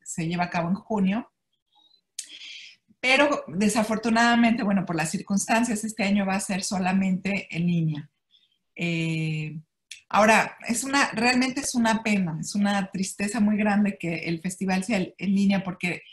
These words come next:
lo realmente rico de un festival es la experiencia del festival, es poder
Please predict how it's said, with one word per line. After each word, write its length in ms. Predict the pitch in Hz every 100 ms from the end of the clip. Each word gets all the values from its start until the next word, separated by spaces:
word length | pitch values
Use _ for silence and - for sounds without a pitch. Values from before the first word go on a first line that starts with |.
| - - _
lo 260 | - 214 220
realmente 880 | 226 247 294 285 247 247 247 233 -
rico 420 | 196 226 220 220
de 100 | 208
un 120 | 208 220
festival 640 | 233 - 202 185 190 190 -
es 180 | 185
la 60 | 208
experiencia 920 | 196 - - 175 190 208 214 - 180
del 200 | 170 165
festival, 440 | 165 160 170 170 180
es 140 | 185
poder 500 | 196 175 196 202 202